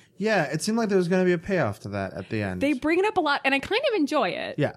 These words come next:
Speaker 2: Because it's this running through line.
Speaker 1: Mm-hmm.
Speaker 2: So this is where she brings up, um, some people are attracted to armpits,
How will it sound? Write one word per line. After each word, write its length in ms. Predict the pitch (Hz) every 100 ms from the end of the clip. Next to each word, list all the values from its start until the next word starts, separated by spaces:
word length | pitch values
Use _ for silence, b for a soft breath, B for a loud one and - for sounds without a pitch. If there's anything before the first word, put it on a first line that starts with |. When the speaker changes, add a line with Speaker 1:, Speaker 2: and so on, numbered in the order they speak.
| _
Speaker 2:
Because 320 | - 269 339 339
it's 120 | 302
this 200 | 311 -
running 280 | 220 226 226
through 180 | 220
line. 220 | 196 185 196
Speaker 1:
Mm-hmm. 260 | 143 135
Speaker 2:
So 80 | 131
this 120 | 247
is 100 | 277
where 120 | 269
she 120 | 262 269
brings 300 | 220 220 202
up, 240 | 190 185 -
um, 300 | 196 185 185
some 240 | - 214
people 240 | 254 330 320
are 100 | 330
attracted 340 | 311 285 277
to 100 | 302 -
armpits, 840 | 370 480 320 185 - - - -